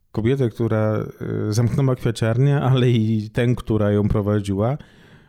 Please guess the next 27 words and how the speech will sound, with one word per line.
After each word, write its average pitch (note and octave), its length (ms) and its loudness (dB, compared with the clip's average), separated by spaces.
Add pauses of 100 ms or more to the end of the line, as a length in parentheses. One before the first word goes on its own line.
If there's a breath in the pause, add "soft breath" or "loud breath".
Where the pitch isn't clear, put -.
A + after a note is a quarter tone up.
(160 loud breath)
oszołomioną B2+ 760 2
wprost, G2+ 380 -2
że G2+ 180 0
ktoś - 300 -4
ma G#2 100 2
zamiar G2 300 0
wykupić G#2 400 -8
wszystkie A2+ 300 -4
kwiaty, G2+ 300 -4
jakie, G2 300 -6 (600 loud breath)
jakie G#2 280 -4
miała G2 360 2
doniczkowe. G2+ 720 0
Tak A#2 200 -4
też G2+ 160 -4
zrobiłem. G2+ 500 0
Głównie A#2 280 2
papryczki, A#2+ 540 -4
głównie, G#2+ 440 0 (880)
no, F#2 100 -6
przepraszam, G2+ 460 -2
kwiaty, G#2 300 -4
których G#2 240 -6
nazw G2+ 180 -2
nie, G2+ 160 0
nie G#2 340 0
znam. G#2 480 2